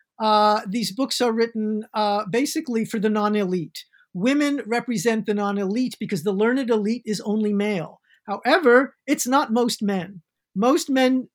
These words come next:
do not develop the, uh, the chops, uh, to be able and, and have the wherewithal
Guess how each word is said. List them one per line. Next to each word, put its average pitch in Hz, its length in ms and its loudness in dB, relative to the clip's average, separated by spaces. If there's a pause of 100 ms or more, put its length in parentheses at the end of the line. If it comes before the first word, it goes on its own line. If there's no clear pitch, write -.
(120)
do 247 180 0
not 240 320 0
develop 208 640 2 (440)
the, 208 520 -4 (100)
uh, 185 640 0 (180)
the 185 80 -10
chops, - 640 -2 (260)
uh, 208 220 -2
to 208 120 -6
be 208 220 -4
able 226 640 2
and, 214 160 -4
and 208 220 -4
have 196 160 -2
the 208 80 2
wherewithal 202 760 0